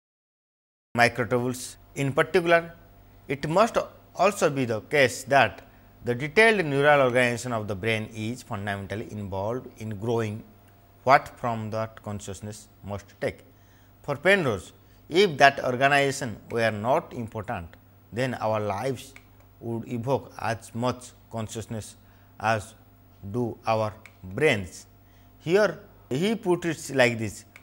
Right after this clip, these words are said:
"What the preceding argument strongly suggests is that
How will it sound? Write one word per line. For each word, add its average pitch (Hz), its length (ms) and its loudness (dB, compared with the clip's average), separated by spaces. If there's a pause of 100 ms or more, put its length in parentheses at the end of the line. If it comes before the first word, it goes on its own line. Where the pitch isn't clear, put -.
"What 170 280 6
the 190 100 2
preceding 156 500 -4
argument 120 500 0
strongly 123 540 -4
suggests 107 420 -8
is 95 120 -10
that 101 320 0